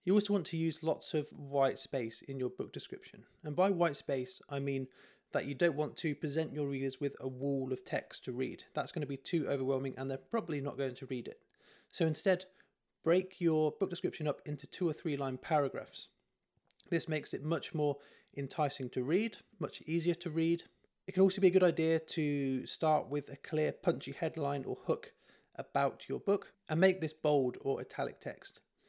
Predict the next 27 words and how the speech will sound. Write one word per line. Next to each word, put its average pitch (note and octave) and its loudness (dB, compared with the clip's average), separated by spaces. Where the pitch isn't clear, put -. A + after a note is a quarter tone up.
You E3 0
could F3 4
also F#3+ 4
test - -2
using D3 -4
a C3+ -10
short - -2
review D#3 -4
quote - 0
as D3 -4
the C#3 -8
first C#3+ -2
line C3 -2
of B2+ -6
your B2+ -4
book - -12
description, - -2
or E3+ 2
perhaps E3 -4
if - -8
you've C#3+ -8
won C#3 0
an C3 0
award D#3+ 2
for - -14
your G3 2
book, - -4